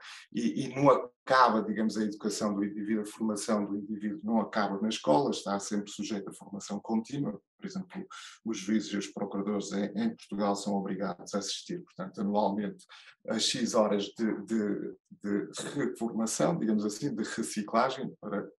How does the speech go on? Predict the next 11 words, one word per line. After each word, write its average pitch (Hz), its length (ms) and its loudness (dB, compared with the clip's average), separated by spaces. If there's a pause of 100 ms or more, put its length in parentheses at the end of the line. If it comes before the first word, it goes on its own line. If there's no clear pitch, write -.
(140)
reciclar 107 500 -2
os - 80 -12
seus 107 140 -2
conhecimentos. 147 640 -2 (520)
Eh, - 220 6
a 175 80 8
instituição, 160 640 6
por 156 80 6
exemplo, 147 300 10
da 147 100 6
fábrica, 123 800 4